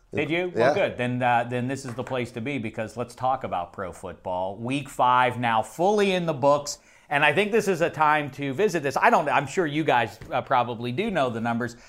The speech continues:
Speaker 1: How many, how long has it been since this many teams were
Speaker 2: Hmm.
Speaker 1: undefeated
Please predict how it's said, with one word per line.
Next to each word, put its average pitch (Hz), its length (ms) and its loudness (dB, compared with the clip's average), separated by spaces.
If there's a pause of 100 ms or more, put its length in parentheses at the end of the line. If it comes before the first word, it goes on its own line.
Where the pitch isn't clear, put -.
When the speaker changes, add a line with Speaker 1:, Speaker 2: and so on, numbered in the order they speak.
(260)
Speaker 1:
How 226 280 8
many, 190 360 2
how 180 240 4
long 220 260 4
has 185 180 0
it 135 200 -4
been 185 260 0
since 139 340 -6 (200)
this 190 380 2
many 180 280 0
teams 170 480 -6
were 139 220 2
Speaker 2:
Hmm. 147 160 2
Speaker 1:
undefeated 127 800 -2